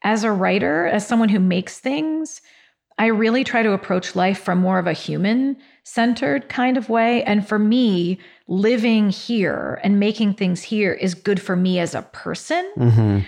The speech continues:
Speaker 1: And if I feel stable and good as a person because I'm with my people and I'm in a
Speaker 2: Mm-hmm.
Speaker 1: familiar place and I've got a great support system, then I'm in a place mentally where I'm able to produce work.
Speaker 2: Mm-hmm.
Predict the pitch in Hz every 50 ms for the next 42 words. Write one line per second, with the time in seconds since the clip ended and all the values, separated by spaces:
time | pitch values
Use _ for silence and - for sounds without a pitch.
0 | - - - _ _ - 226 233 233 220 233 226 208 233 247 240 - - 240 226
1 | 220 208 202 202 202 196 202 - - - - - - - 185 180 190 175 226 220
2 | 220 220 220 - - 185 190 175 - 196 202 196 190 190 175 175 160 - - -
3 | 254 269 262 - - - 143 160 190 196 208 202 - - - 170 170 170 170 190
4 | 190 - 190 180 165 - - - 185 180 - - 196 202 214 214 220 214 185 180
5 | 175 165 180 175 170 - - 120 180 180 180 175 180 180 180 175 - - 185 170
6 | 180 202 190 - 180 160 156 - 175 160 175 175 - 175 156 - - - 170 -
7 | - 185 180 - - - - 165 - - - 160 135 131 - 156 170 180 - -
8 | - - - - _ - 233 240 233 233 - 208 220 226 220 214 214 202 196 -
9 | - - 214 214 214 202 - - 185 190 190 185 220 269 - - - 277 214 180
10 | 180 175 175 170 180 - - 190 190 185 185 - 185 190 180 214 208 208 - 185
11 | - - - 185 175 160 170 170 170 160 - - - 156 170 185 170 - - -
12 | - 127 123 117 110 110 101 95 95